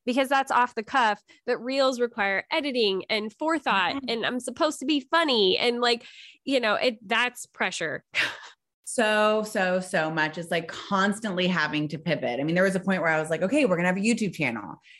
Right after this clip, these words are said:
Speaker 2: And,
Speaker 1: Yeah.
Speaker 2: like, our first YouTube episode got a hundred and fifty thousand views. Okay, well, if you look, there's, like, two posts, or it might just be the one
Speaker 1: Yeah.
Speaker 2: video on there. Like, nothing ever happened again. 'Cause I'm like, "That is exhausting. I don't even know when we'll have the time to do that."
Speaker 1: Yeah.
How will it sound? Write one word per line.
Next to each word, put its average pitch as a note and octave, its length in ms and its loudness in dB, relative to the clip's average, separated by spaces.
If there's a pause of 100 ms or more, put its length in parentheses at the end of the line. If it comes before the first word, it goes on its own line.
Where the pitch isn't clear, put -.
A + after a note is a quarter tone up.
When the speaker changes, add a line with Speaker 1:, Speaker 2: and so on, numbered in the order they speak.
(100)
Speaker 2:
And, G3 100 2
Speaker 1:
Yeah. G3+ 80 4
Speaker 2:
like, F3 100 0
our G#3+ 120 2
first A#3+ 240 4
YouTube A3 560 2 (180)
episode A3 520 4
got G3 180 2
a F3 40 -2
hundred C4 320 0
and B3+ 80 2
fifty A#3+ 220 0
thousand G3 360 0
views. D#3 480 -6 (420)
Okay, C#3 140 -2
well, C#3 120 2
if C#3 120 0
you F#3 120 0
look, A#3 260 4
there's, F#3 360 0
like, A#3 260 0 (1000)
two A3 160 -2
posts, G#3+ 420 0
or F3 300 2
it G3 80 0
might A3+ 140 0
just A#3 100 -4
be C#4 80 2
the C4 80 4
one A#3 160 4
Speaker 1:
Yeah. C#4 100 2
Speaker 2:
video A#3+ 200 4
on F3 200 2
there. D3 160 -2
Like, F3 200 0 (240)
nothing D4+ 380 0
ever C#4+ 120 4
happened C#4 380 2
again. D3+ 320 -2
'Cause D3+ 80 -8
I'm G#3 80 -4
like, G3 240 -4
"That B3+ 260 2
is B3 160 0
exhausting. G#3 640 -2
I E3+ 140 0
don't G#3+ 120 -4
even G#3 200 -4
know F#3 140 2
when F#3 140 -2
we'll F3 120 -2
have E3 180 -2
the E3 60 -4
time D#3+ 200 -4
to D#3 60 -12
do G3 160 0
that." D3 320 2 (100)
Speaker 1:
Yeah. F3+ 280 -2